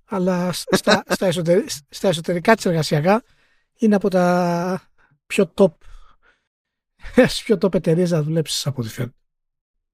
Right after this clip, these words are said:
Speaker 2: Λοιπόν, παρακάτω, φεύγουμε από Transmedia και έχουμε, ο Θεός να το κάνει, λίγο follow-up. Από δηλώσεις του Zelnick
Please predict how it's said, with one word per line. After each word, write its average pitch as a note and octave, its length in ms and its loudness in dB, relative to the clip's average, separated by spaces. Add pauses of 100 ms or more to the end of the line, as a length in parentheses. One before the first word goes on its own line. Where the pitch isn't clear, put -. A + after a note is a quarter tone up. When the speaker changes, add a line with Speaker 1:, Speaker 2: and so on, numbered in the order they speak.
(160)
Speaker 2:
Λοιπόν, F3 500 -2
παρακάτω, F3+ 580 2
φεύγουμε B2+ 420 0
από G2 360 0
Transmedia G#2+ 560 -4
και D#3+ 100 -4
έχουμε, E3+ 320 0 (240)
ο C3 100 -4
Θεός E3 200 0
να D#3+ 60 -6
το C#3+ 80 -2
κάνει, D#3 380 0
λίγο C#3+ 320 2
follow-up. A#2 320 2 (800)
Από G2 880 0
δηλώσεις G#2+ 420 -2
του G2 160 -4
Zelnick C3+ 320 0